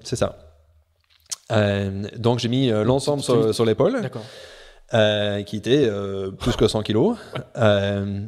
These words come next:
Speaker 1: et donc faire un squat, euh,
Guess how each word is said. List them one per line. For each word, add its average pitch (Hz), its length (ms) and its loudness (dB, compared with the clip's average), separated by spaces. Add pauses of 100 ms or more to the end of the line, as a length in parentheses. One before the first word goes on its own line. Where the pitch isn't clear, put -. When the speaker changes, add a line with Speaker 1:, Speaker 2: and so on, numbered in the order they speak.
(120)
Speaker 1:
et 123 260 4
donc 123 220 -6
faire 101 180 -4
un 95 120 -4
squat, - 440 4 (240)
euh, 101 800 -2